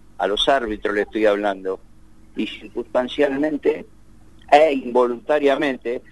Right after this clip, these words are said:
los que toman esta actividad con el respeto y la seriedad que corresponde.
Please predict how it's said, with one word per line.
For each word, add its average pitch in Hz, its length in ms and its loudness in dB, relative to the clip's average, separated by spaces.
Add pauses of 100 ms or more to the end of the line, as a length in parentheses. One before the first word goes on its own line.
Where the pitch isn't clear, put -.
(100)
los 113 220 2
que 117 140 2
toman 151 420 0
esta 156 260 -4
actividad 110 760 -2 (540)
con 110 220 2
el 104 120 -2
respeto 151 580 -2
y - 20 -6
la 117 160 2
seriedad 110 540 -4
que 156 140 -6
corresponde. 101 920 -6